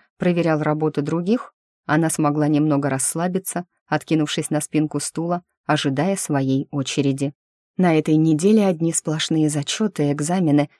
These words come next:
а следующее занятие у мадам Марлен. Теперь-то я готова показать ей проекцию. Радует, что профессору Свомпу ничего не нужно сдавать.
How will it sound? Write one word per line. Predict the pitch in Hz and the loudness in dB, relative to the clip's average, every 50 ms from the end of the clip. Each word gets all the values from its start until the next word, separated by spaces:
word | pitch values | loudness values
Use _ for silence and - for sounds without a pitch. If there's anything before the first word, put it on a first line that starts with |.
| _ _ _ _ | _ _ _ _
а | _ 170 | _ -2
следующее | 165 - 175 160 156 160 160 156 - - 165 | 0 0 0 0 2 2 0 0 0 -2 0
занятие | 156 170 160 170 160 156 151 - - 160 156 | 0 0 0 2 2 0 -2 0 0 0 0
у | - 180 | 0 0
мадам | 175 170 160 156 147 151 143 147 | 0 0 -2 -2 -2 -2 0 0
Марлен. | 143 143 147 180 208 220 214 214 214 214 214 _ _ _ _ | 0 2 2 2 2 2 2 0 0 -2 -4 _ _ _ _
Теперь-то | - - 190 185 190 175 180 - 180 | -2 -2 0 2 2 0 0 0 -2
я | 170 165 170 165 | 0 0 0 0
готова | 165 170 175 - 247 240 180 143 | -2 -4 0 2 2 2 2 2
показать | 135 - 147 - 151 143 147 160 156 - - | 0 -2 -4 -2 -2 0 0 -2 -2 0 0
ей | 151 143 143 | 0 0 0
проекцию. | - 147 143 143 160 165 - - - - 151 143 143 147 - _ _ _ _ | 0 -2 -2 -2 -2 -4 -6 -8 -4 -2 0 0 0 -2 -4 _ _ _ _
Радует, | - 175 170 156 147 147 147 135 | -2 0 2 2 2 2 0 0
что | - - 151 | 0 -4 -4
профессору | 143 - 156 147 - - 147 - - 147 143 147 | -2 0 -2 0 0 -2 -4 -2 -2 -4 -4 -2
Свомпу | - - 160 156 165 160 151 - 143 139 - _ _ _ | -4 -2 -2 0 0 -2 0 -2 -4 -4 -4 _ _ _
ничего | - 175 151 - - 175 156 156 143 | 0 0 0 0 -2 -2 0 2 2
не | 147 147 147 | 4 4 4
нужно | 151 147 139 135 151 143 | 2 0 0 0 -2 -2
сдавать. | 143 - 160 156 156 147 139 - - - | 0 -2 -2 -2 -2 -4 -6 -6 -10 -18